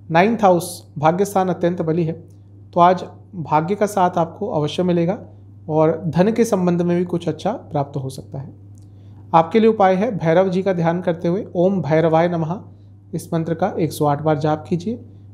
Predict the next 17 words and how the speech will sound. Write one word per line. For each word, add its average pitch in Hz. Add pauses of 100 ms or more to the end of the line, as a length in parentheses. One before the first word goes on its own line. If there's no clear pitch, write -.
(220)
और 143
एक 180
सरसों 214
के 233
तेल 196
का 190
दिया 175
भैरव 151
जी 147
को 160
अर्पण 139
कीजिए। 139
शुभ 180
अंक 196
है 202
आपका 196
सात, -